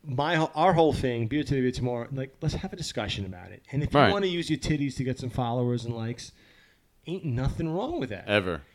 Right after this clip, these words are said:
Speaker 1: And if you feel that you're unfairly being called out when, like, you know, you're, you're, you are more than, than just that for your social media purposes, then, then come out and
Speaker 2: Listen,
Speaker 1: say that too.
Speaker 2: I, I, I,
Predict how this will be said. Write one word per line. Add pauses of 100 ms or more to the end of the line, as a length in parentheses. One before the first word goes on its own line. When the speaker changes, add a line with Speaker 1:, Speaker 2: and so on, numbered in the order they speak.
(140)
Speaker 1:
And
if
you
feel
that
you're
unfairly
being
called
out
when,
like,
you
know,
you're, (100)
you're,
you
are
more
than,
than
just
that
for
your
social
media
purposes,
then,
then
come
out
and
Speaker 2:
Listen,
Speaker 1:
say
that
too.
Speaker 2:
I, (180)
I, (140)
I,